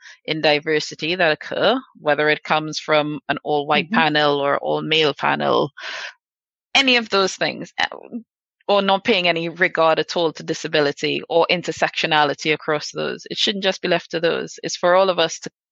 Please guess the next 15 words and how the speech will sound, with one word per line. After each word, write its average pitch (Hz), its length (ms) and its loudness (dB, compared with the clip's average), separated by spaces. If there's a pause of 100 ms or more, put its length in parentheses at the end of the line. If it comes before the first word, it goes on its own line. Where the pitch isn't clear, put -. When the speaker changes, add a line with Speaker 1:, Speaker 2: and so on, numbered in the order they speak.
Speaker 1:
band 190 300 2
together, 190 580 2 (400)
listen 170 380 0
to 151 140 -8
each 147 200 -6
other, 147 360 -2 (280)
and - 120 -8
sort 170 120 0
of 165 80 -2
hash - 300 2
it - 100 -10
out 151 220 0
and 151 100 -6
get 160 140 2
the - 80 0